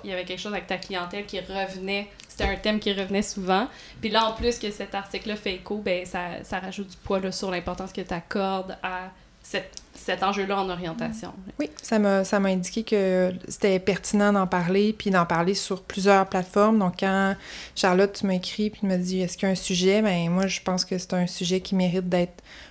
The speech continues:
Speaker 2: vu et revu parce que c'est, c'est des questionnements, euh, que les gens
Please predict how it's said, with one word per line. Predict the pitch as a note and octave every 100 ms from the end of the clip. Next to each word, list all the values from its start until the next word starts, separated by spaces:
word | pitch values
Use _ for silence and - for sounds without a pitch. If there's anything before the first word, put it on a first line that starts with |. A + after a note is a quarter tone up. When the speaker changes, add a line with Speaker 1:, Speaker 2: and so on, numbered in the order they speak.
| - -
Speaker 2:
vu | E3+ G3 G#3+ -
et | G3 F#3
revu | G3 F#3 F#3 F#3 A#3+ C#4+
parce | A3 - -
que | F#3+ F#3+
c'est, | F3+ - F#3 F3+ E3+ - - -
c'est | - F#3+
des | F3+
questionnements, | F#3 F3+ F#3 F3+ F3+ F3+ F#3 F3+
euh, | E3+ E3 E3 -
que | F3+
les | F3
gens | E3+ F3